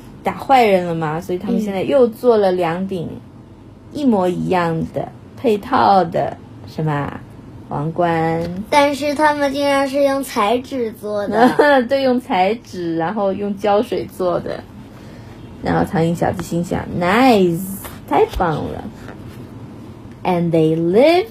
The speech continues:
Speaker 1: happily ever after.从此他们幸福快乐地生活在一起。苍蝇小子说：“哦，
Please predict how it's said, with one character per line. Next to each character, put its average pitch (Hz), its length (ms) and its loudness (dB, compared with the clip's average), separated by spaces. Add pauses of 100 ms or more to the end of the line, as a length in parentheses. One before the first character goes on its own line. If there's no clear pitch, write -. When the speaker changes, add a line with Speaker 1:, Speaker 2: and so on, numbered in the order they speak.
(1000)
Speaker 1:
happily 359 840 2 (400)
ever 262 540 2 (100)
after. 185 540 -6 (760)
从 202 300 2
此 - 380 -4 (280)
他 - 160 -2
们 175 340 4 (640)
幸 262 460 0
福 160 300 -6
快 294 360 4
乐 226 300 6
地 - 320 -4
生 180 440 -2
活 147 280 -4
在 202 260 0
一 196 180 -2
起。 - 400 -12 (1160)
苍 170 100 0
蝇 170 120 2
小 131 180 4
子 - 120 -2
说 170 240 0 (460)
：“哦， 185 1600 2